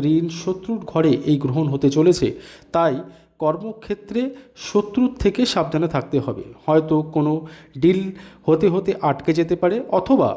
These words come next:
দেখা গেল আপনি কোনো একটা প্রজেক্টের উপরে কাজ করছেন, শেষ মুহূর্তে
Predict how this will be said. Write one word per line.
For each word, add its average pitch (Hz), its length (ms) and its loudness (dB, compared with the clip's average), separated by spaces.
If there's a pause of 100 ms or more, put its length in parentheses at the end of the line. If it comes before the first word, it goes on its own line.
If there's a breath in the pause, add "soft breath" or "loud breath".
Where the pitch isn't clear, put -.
(560)
দেখা 170 260 0 (100)
গেল 160 120 2 (300)
আপনি 196 220 -2 (200)
কোনো 185 140 2 (120)
একটা 180 200 0 (120)
প্রজেক্টের 180 480 2 (100)
উপরে 175 220 2 (120)
কাজ 156 160 2 (140)
করছেন, 170 340 0 (460 loud breath)
শেষ 147 140 2 (120)
মুহূর্তে 139 300 4